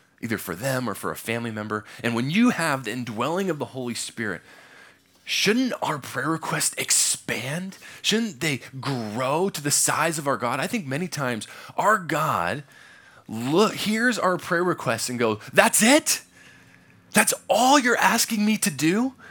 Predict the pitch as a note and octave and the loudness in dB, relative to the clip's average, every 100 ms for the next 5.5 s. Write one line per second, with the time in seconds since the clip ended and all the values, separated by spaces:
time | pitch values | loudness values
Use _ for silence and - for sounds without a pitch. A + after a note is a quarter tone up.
0 | - - - G#3+ - - G3+ B3+ B3 G#3+ | -20 -20 0 2 2 2 4 4 4 2
1 | C3+ C#3+ F#3+ A#3+ F3+ A3+ A3 B3 B3 - | 0 -2 0 -2 0 -2 0 0 -2 0
2 | A3+ C4 B3 F3+ - - A3 A#3 A3+ F3 | 4 4 4 -2 -2 0 0 2 0 2
3 | F#3 D3 E3+ B2+ F#3+ A3+ F#3 G#3 G#3+ - | 2 0 -2 -4 2 2 2 2 2 0
4 | A3 G#3+ D#3+ E3 - - - A#3+ A3+ - | 2 4 2 2 2 2 2 2 2 2
5 | A3 G#3 G#3 D#3+ D#3+ | 2 4 2 2 -2